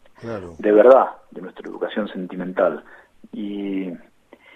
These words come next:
Speaker 2: y eso va más a-, va más allá de cualquier tipo de análisis, de camiseta, de, de ideología.
Speaker 1: Sí.
Speaker 2: Me parece que no-, nos atraviesa casi a todos.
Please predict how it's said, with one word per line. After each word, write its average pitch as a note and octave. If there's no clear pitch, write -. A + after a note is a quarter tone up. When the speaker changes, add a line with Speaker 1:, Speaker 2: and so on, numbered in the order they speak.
Speaker 2:
y D3+
eso C3+
va B2
más A#2+
a-, A#2
va B2+
más B2+
allá -
de A2
cualquier G#2+
tipo -
de F#2
análisis, G2+
de -
camiseta, -
de, -
de F2+
ideología. G2
Speaker 1:
Sí. -
Speaker 2:
Me F#2
parece A2+
que G2+
no-, A#2
nos A#2+
atraviesa B2+
casi D3+
a A2+
todos. E2